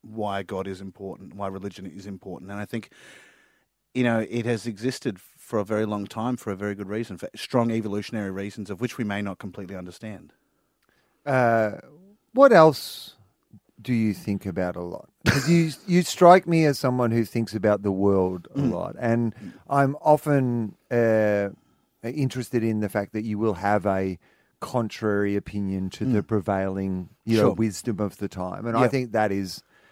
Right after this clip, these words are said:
Speaker 2: you know, one, one of the things I admire about your work is that you're not afraid to go, "Yes,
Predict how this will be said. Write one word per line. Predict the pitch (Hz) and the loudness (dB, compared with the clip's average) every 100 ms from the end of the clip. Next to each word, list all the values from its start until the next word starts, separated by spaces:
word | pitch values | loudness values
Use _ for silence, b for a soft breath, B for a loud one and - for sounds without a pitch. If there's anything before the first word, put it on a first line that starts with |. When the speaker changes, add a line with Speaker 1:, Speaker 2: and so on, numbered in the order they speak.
| b b | b b
Speaker 2:
you | 113 | -2
know, | 98 95 | -2 -2
one, | 123 117 | -2 -2
one | 117 110 | -2 -2
of | |
the | 107 | -4
things | 104 101 | -6 -2
I | 101 98 98 - 120 | 0 0 -2 -10 -10
admire | 117 107 104 104 101 | -10 -4 0 2 2
about | 98 95 | 0 -2
your | 101 98 | -2 2
work | 160 170 113 - | 6 8 6 2
is | 110 | -4
that | 117 113 | -2 -2
you're | 117 | 0
not | 113 | 0
afraid | 101 147 156 123 | 2 4 4 2
to | |
go, | 104 101 | 0 0
"Yes, | 98 98 107 101 - | 0 0 0 -2 -10